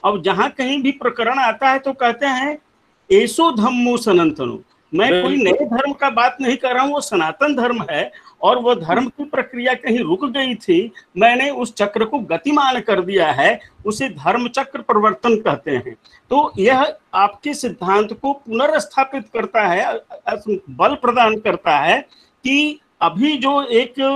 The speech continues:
Speaker 1: नया विचारधारा विकसित हो रही है हमारे अम्बेडकराइट्स के द्वारा, जो पुनः हम लोगों को बाहर करने की बात कर रहे हैं, तो मेरा तो उनके साथ बराबर जो है नोकझोंक होता रहता है। तो मैं बताता हूँ कि भगवान बुद्ध तो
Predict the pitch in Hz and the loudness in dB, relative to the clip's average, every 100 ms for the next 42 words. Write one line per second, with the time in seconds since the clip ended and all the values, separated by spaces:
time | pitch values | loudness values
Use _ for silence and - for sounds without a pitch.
0 | 269 - _ _ 165 - 170 185 226 277 | -2 -8 _ _ -16 -2 2 2 4 4
1 | 277 196 196 185 214 208 175 180 247 254 | 2 0 0 2 2 0 0 4 4 2
2 | - 156 147 170 - 302 254 240 233 214 | -2 -12 -8 -8 -8 -8 -2 -2 0 -2
3 | 208 190 160 196 - _ - 190 196 196 | -2 0 -2 -4 -12 _ -8 -2 2 2
4 | 220 196 185 190 190 190 185 196 208 - | 2 2 0 -2 -6 -4 -2 -2 -4 -6
5 | 240 185 170 151 190 208 240 - - 269 | -2 0 0 0 -2 -4 -8 -10 -8 -2
6 | 285 254 247 240 233 233 247 185 190 214 | 0 2 0 0 -4 -2 -2 0 2 0
7 | 220 196 202 202 202 180 180 170 190 165 | -2 -4 -2 -4 -6 -2 0 0 -2 -2
8 | 143 139 139 - - - _ _ - 254 | -2 -2 -4 -6 -12 -16 _ _ -2 0
9 | 277 202 208 240 254 240 240 254 233 254 | 2 2 4 2 0 -6 -4 -4 -2 -2
10 | 196 190 196 220 262 233 247 220 220 185 | 0 2 2 2 0 2 2 2 0 -2
11 | 220 240 208 190 254 262 196 - 202 254 | -4 -4 -4 -2 0 2 0 0 -2 -2
12 | 262 254 220 214 190 185 277 277 277 277 | -4 -4 -2 -2 0 2 2 0 -2 -4
13 | 202 - 175 220 262 220 240 233 285 277 | -6 -8 -4 -2 -2 -4 -4 -4 0 -2